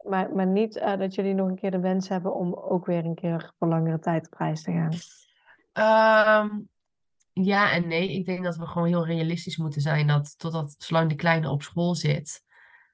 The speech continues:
Speaker 2: ehm, ja, je moet zoveel re-, regelen als het gaat om leerplicht en al dat soort dingen, ehm,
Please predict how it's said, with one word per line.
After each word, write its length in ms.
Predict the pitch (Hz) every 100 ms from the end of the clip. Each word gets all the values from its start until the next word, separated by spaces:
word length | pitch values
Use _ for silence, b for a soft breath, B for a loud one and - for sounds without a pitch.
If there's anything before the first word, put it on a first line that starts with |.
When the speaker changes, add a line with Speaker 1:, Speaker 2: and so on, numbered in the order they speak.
| _
Speaker 2:
ehm, 460 | 160 156 151 147 147 147 147 _ _ _ _ -
ja, 160 | 147
je 160 | 147 165
moet 160 | 180 180
zoveel 560 | 196 202 190 180 170
re-, 240 | 165 170 160
regelen 480 | 170 185 190 170
als 80 | 156
het 100 | 151
gaat 280 | - 160 160
om 220 | 139 156
leerplicht 800 | 156 151 151 160 165 170 170 160 -
en 100 | 151
al 160 | 147
dat 140 | 160 147
soort 220 | - 147
dingen, 540 | 165 160 147 170 226 _ _ _ _ _ _ _
ehm, 560 | 151 156 147 156 151